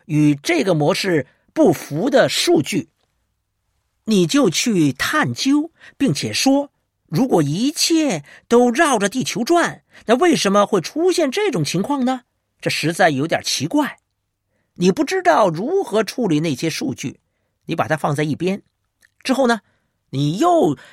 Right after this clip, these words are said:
取得另外一些数据，那些数据又与你的推论模式不符，你又把它们放在一边了。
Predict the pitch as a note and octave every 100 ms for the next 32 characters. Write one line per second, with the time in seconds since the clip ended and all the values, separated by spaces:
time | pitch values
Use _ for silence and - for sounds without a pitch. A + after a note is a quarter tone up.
0 | _ - - C3+ D#3 G#3 D#4+ E4 G3+ G3+
1 | F3 D#3+ C#3+ - D#3+ D3+ - C3+ D3+ B2
2 | _ _ _ _ _ _ _ _ _ _
3 | _ _ _ G3 F3 - E3+ - C#4+ C#3+
4 | A#2 E3+ A#2 - _ A#3+ C#4+ E3+ C3+ E3+
5 | C4 A#3+ A2 C3+ C3 - - C#4 C#4 C4+
6 | C#4 C#3+ A2+ - _ C3+ A#2+ D3+ C#4 -
7 | - E4 - - - B3 - - A#3+ -
8 | _ _ _ _ _ _ _ _ _ _
9 | _ _ _ _ C#3+ A3+ G#4 G#4 - -
10 | - - A2 - D3 G2 A2+ G2+ F2+ G2+
11 | F2+